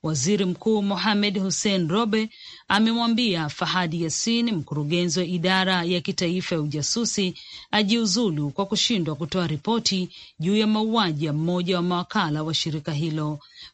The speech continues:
Muda mfupi baadaye, Rais Mohamed Abdullahi Mohamed alitoa taarifa yake mwenyewe akiita hatua hiyo ya waziri mkuu ni kinyume cha katiba. Yasin anapaswa kuendelea kuwa mkurugenzi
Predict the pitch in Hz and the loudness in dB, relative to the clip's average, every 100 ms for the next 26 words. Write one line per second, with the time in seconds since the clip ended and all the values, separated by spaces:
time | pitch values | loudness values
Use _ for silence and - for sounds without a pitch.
0 | - 165 214 202 165 - 208 196 165 147 | -4 0 2 2 0 0 -2 0 -2 0
1 | 143 180 202 202 202 185 147 175 185 185 | 0 2 2 2 0 -2 -2 -2 -2 -2
2 | 185 - 196 190 185 - 196 165 165 185 | -2 0 0 0 0 -2 -2 -2 -2 0
3 | 196 185 214 170 160 220 214 214 185 - | -2 -2 -2 -2 0 0 2 0 -2 -12
4 | - - - 214 220 214 226 202 202 196 | -18 -14 -2 2 2 2 0 2 0 0
5 | 202 202 196 190 190 185 190 180 139 139 | 0 0 0 -2 -2 0 0 0 0 -2
6 | 151 151 - 170 175 175 147 - 156 151 | -4 -4 -4 -2 -2 -2 -4 -4 -4 0
7 | 226 196 170 156 147 156 180 160 147 - | 0 0 -2 -2 -2 -2 -2 -2 -4 -2
8 | 226 208 - - - - 220 226 240 240 | 0 -2 -4 -16 -16 -2 0 2 2 2
9 | 175 160 147 160 156 151 - 165 143 151 | 0 0 -2 -4 -6 -4 -2 -2 -2 -2
10 | 147 - - _ 147 165 180 - 202 190 | -4 -6 -16 _ -4 0 0 0 0 0
11 | - 170 131 127 - 190 175 - 190 185 | 0 -2 -4 -4 0 2 2 2 -2 0
12 | 208 202 202 202 185 - 208 180 - 180 | 0 2 2 0 -2 -2 0 0 -2 -2
13 | 180 196 180 156 139 160 156 | 0 2 2 0 -2 -2 -4